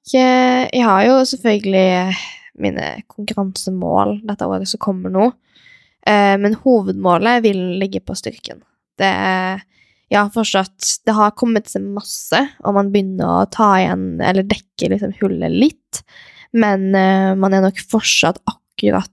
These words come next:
liksom i grenseland på å kunne falle veldig hardt, hardt gjennom, da. Så,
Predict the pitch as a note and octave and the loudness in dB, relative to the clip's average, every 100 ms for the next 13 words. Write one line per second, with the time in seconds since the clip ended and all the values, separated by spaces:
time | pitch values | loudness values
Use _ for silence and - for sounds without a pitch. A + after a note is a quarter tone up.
0 | - G#3+ - D#3 D#3+ F#3+ G3 - G3 D#2 | -4 -4 -4 -6 -2 0 0 -2 -2 -4
1 | G3 - - G#3 A3 G3 - G3 F#3+ F#3 | -4 -4 -4 -2 -4 -6 -4 -2 0 2
2 | F#3+ F#3 F#3 - - - F#3+ G#3 F#3 F3 | 2 2 0 -2 -6 -6 0 0 0 0
3 | A3 A#3+ - _ _ - - - _ - | 2 0 -2 _ _ -20 -20 -20 _ -4
4 | A#3 | 2